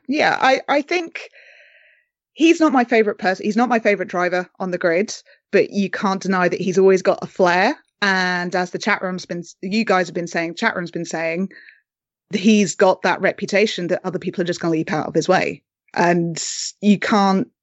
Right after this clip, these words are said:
help but love that a little bit, even if you kind of want to hate him at the same time. I mean, I love setting up my villains whenever I watch a season of racing. He definitely tends to be one of my villains, but I also love him a bit for that as well. So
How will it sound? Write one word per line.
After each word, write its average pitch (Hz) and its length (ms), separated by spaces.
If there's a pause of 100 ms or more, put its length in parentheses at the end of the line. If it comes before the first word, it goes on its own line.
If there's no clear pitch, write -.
(120)
help 180 320
but - 180
love 170 180
that 156 120
a - 20
little 156 160
bit, 147 240 (500)
even 165 460
if - 160
you 160 100
kind 151 280
of - 60
want 160 180
to - 100
hate 143 140
him - 60
at - 60
the - 80
same 156 220
time. 147 280 (360)
I 175 60
mean, 160 260 (100)
I 196 140
love 180 180
setting 170 320
up - 60
my 175 120
villains 175 380
whenever 180 300
I 180 60
watch - 420 (280)
a 202 60
season 190 340
of 180 80
racing. 196 360
He 180 220 (180)
definitely 208 520
tends 226 340
to 240 60
be 233 140
one 226 120
of 233 40
my 233 140
villains, 254 400
but 180 260 (640)
I 180 80
also 170 240
love 160 120
him 165 120
a - 20
bit 160 240
for 165 160
that 151 160
as 156 140
well. 160 400
So 165 540